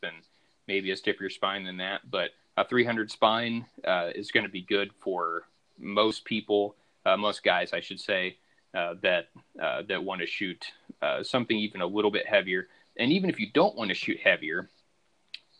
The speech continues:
uh, it's easier to, without, so without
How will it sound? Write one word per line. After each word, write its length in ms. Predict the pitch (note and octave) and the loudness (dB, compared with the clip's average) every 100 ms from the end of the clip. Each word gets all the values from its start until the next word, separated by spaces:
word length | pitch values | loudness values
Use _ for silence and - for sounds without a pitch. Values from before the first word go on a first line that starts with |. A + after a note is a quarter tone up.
| _ A2 - | _ -18 -6
uh, 360 | A2 F#2 - - | 0 0 -2 -6
it's 240 | - A2 - | -4 -4 0
easier 640 | D#3 F#3 - F2+ E2 G2+ - _ - | 4 6 4 0 -2 -2 -4 _ -8
to, 480 | - A2 F#2+ F#2 F#2 _ - _ _ | 2 2 2 0 -4 _ -20 _ _
without, 380 | A2 A2 A2+ - | 4 6 6 4
so 140 | A2 | -2
without 260 | G2 C3 C#3 | 2 4 4